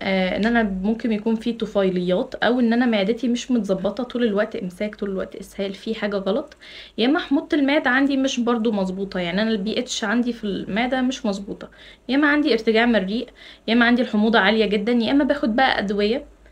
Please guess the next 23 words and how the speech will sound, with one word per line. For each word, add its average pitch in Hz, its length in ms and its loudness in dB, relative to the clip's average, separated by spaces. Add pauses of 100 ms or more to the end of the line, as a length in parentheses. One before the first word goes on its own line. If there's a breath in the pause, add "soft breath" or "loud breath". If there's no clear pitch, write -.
(340 soft breath)
آه، 196 200 2
زي 226 240 2
الناس 240 260 0
اللي، 233 120 0
اللي 180 160 2
عندها 180 540 0
السكر 220 340 -6
تايب 208 200 -2
اتنين، 220 280 -8 (300)
الناس 208 240 0
ديت 226 300 2
الادويه 190 340 -2
اللي 214 160 0
هي 208 40 0
بتاخدها 214 360 -8
بتساعد 214 460 -2
ان 185 120 -2
هي 202 260 -2
تخس 214 400 -8
قوي، 214 320 -4 (500 loud breath)
فكل 214 480 -2
الحاجات 254 320 0
دي 220 260 -4